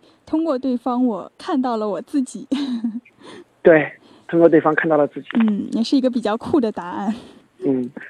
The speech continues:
Speaker 2: 所以几乎所有的人对对方的爱都是对自己的一种超级的认同。
Speaker 1: 也是一种自恋吗？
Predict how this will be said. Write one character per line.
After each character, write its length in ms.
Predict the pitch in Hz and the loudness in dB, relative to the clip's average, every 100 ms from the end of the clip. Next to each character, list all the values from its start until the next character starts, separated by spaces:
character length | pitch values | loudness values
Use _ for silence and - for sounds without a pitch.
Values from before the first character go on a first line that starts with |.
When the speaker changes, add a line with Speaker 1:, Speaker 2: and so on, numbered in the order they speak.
| - | 2
Speaker 2:
所 180 | 202 | 8
以 160 | 202 160 | 8 8
几 160 | - 202 | 8 8
乎 180 | 208 | 10
所 160 | 185 185 | 10 10
有 80 | 175 | 10
的 80 | 151 | 8
人 320 | 139 143 147 _ _ _ | 4 0 -6 _ _ _
对 100 | 170 | 4
对 160 | 170 165 | 8 6
方 160 | 170 | 6
的 60 | 170 | 0
爱 240 | 160 143 | 0 0
都 160 | 170 170 | 2 0
是 140 | 160 - | 0 6
对 120 | 190 | 6
自 160 | 180 180 | 8 4
己 80 | 151 | 6
的 120 | 151 | 8
一 40 | |
种 240 | 151 123 123 _ | 6 2 -6 _
超 140 | - 165 | 4 4
级 140 | 147 | 6
的 80 | 156 | 4
认 180 | 165 131 | 4 0
同。 180 | - - _ _ _ _ | -10 -20 _ _ _ _
Speaker 1:
也 140 | - 240 | -6 -2
是 140 | 294 | 0
一 60 | 269 | 0
种 180 | 214 | -2
自 180 | 220 285 | -4 -2
恋 240 | 247 247 214 | 0 0 -2
吗？ 240 | 202 202 | -6 -8